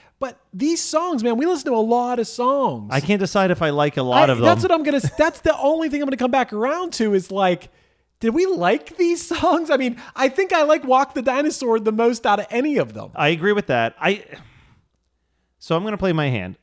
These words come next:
Speaker 2: I am gonna give these guys Thunder. I'm gonna give them Thunder 'cause I think, A, Walk the Dinosaur is a phenomenal song. And, you know, it's kind of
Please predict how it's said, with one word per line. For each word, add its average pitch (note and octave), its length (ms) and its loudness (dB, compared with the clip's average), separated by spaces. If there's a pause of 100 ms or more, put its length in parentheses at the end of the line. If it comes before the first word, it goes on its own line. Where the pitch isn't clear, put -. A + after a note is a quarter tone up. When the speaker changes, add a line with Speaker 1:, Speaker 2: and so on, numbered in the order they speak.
(220)
Speaker 2:
I D#3 160 2
am B3+ 160 0
gonna G#3+ 160 0
give D3+ 220 -2
these A#2 160 -6
guys G#2+ 260 -4
Thunder. - 460 -12 (520)
I'm B2+ 140 -6
gonna D#3 140 -2
give A#3 140 0
them A3+ 100 -6
Thunder C#3+ 280 -2
'cause B2+ 180 -6
I B2 100 -4
think, C#3 260 -10
A, C#3+ 380 0 (220)
Walk D#3 220 2
the D3 80 -4
Dinosaur A#2+ 440 -2
is G#2+ 120 -4
a G2+ 80 -2
phenomenal G#2 840 -4
song. - 420 -14 (760)
And, E3 460 2 (840)
you F3+ 140 0
know, G#3 320 2
it's F3+ 200 0
kind A3+ 440 -2
of A#3+ 260 -2